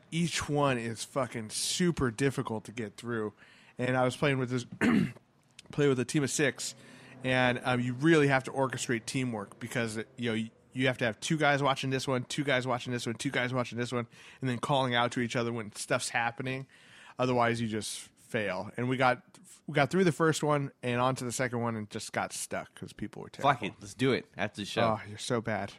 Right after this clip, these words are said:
Speaker 1: <laughs> Uh, it's, it's really hard, man. Like, I, I have trouble as a twenty-six.
Speaker 2: All right.
Speaker 1: Um, you need, we need twenty-sixes and twenty-eights.
Speaker 2: Grab some Red Bull and just fucking do it.
Speaker 1: Oh my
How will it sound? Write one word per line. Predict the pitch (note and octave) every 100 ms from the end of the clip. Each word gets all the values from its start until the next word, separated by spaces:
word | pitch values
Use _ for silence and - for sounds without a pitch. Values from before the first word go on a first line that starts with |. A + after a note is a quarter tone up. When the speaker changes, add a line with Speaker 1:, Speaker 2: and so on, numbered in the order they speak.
| _ - -
Speaker 1:
<laughs> | - - D3+ C#3 C#3+ C#3 D3+ B2+ A#2+ G2+ A2+ -
Uh, | C#3+ C#3 C3+
it's, | D3+ -
it's | D3+ C#3+ -
really | C3+ B2
hard, | A#2 A2+ G#2+
man. | A2 G#2+
Like, | A2+ A2+ -
I, | C3 B2+ -
I | C3+
have | D3 B2+
trouble | - A#2+ A#2
as | A2
a | G#2
twenty-six. | - A#2 G#2 - A#2 G#2+ - G2+
Speaker 2:
All |
right. | G#2 A2+ A2+
Speaker 1:
Um, | A2
you | A#2+
need, | B2+ A#2+ -
we | C3+
need | C3 A#2
twenty-sixes | - B2+ - B2+ - A2
and | G#2 G#2+ G2+ _
twenty-eights. | - A#2 G2 F#2+ G2+ - - - - _ _ _
Speaker 2:
Grab | A#2 A#2
some | A#2+
Red | G#2+ B2+ A2
Bull | A#2
and | G#2
just | -
fucking | A2 F#2 F2
do | C3+
it. | D3+ -
Speaker 1:
Oh | A#2+ A#2+
my | G#2+